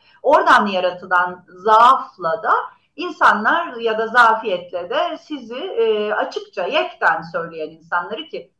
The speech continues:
ben öyleyimdir mesela hastalarımla iletişimde de böyleyimdir. Bireysel olarak çok fayda görüyorum bu arada onu söyleyeyim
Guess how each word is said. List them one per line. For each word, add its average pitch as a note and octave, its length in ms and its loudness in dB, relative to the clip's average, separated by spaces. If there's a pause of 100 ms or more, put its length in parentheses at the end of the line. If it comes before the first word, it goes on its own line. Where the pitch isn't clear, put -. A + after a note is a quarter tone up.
ben C4 280 2
öyleyimdir D#3 540 -8
mesela D3+ 280 -6
hastalarımla A#3 580 -4
iletişimde D#3 680 -14
de D3 140 -12
böyleyimdir. D3+ 680 -12 (400)
Bireysel C#4 400 -6 (100)
olarak D#4 320 2
çok D#4 200 -6
fayda F#3 280 2
görüyorum D#3 580 -8
bu C#3+ 120 -10
arada C#3 400 -10
onu G#3 160 -6
söyleyeyim G#3 580 -6